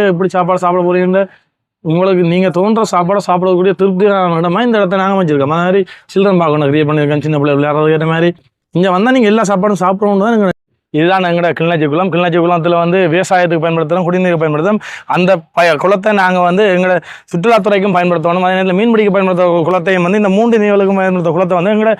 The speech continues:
சுற்றுலாத்துறையும் கவரணும் என்ற ரீதியில நாங்க துடுப்பால வலிக்கிறதுக்கு ஏற்ற மாதிரி ஒரு படகண்டை போட்டு, ஆறு பேர் பயணிக்கக்கூடிய படகண்டை போட்டு நாங்க இந்த குளத்தையும் குளத்தினுடைய இயற்கை வளத்தையும் சுத்தி காட்டி,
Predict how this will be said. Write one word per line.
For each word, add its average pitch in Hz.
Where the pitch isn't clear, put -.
சுற்றுலாத்துறையும் 208
கவரணும் 196
என்ற 175
ரீதியில 170
நாங்க 214
துடுப்பால 226
வலிக்கிறதுக்கு 180
ஏற்ற 170
மாதிரி 190
ஒரு 165
படகண்டை 180
போட்டு, 160
ஆறு 208
பேர் 208
பயணிக்கக்கூடிய 185
படகண்டை 175
போட்டு 170
நாங்க 220
இந்த 190
குளத்தையும் 214
குளத்தினுடைய 214
இயற்கை 196
வளத்தையும் 185
சுத்தி 175
காட்டி, 165